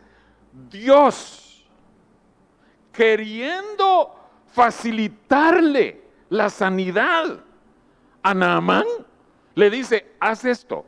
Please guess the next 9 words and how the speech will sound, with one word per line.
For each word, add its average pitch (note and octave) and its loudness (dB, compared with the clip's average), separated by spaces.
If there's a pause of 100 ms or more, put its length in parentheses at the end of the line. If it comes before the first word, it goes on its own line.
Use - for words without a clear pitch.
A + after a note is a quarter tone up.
así D#3+ -4
de B3+ -2
fácil B3+ -8
es. - -10 (1700)
Pero A#3+ 6
se G#3+ 2
necesitó G#3+ 0 (500)
que A3 0
Naamán G3+ -6